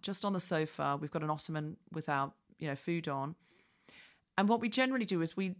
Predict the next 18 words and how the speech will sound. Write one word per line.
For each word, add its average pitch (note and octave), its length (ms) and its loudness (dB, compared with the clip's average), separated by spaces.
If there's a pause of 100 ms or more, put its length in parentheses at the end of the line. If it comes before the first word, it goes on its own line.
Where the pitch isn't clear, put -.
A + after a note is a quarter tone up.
we G#3 100 -2
love G#3+ 200 2
to - 100 -8
watch, - 540 -2 (140)
you E3+ 100 0
know, D3+ 160 2
a E3 40 -2
film A#3 300 -2
or G#3+ 60 0
something D3+ 260 -2
together. D3 300 0
But E3+ 180 -2
what G3+ 160 -4 (100)
always A3+ 380 0
happens, F3 500 -4
really, F#3 280 2
especially E3 420 -2
lately, C#3+ 420 -4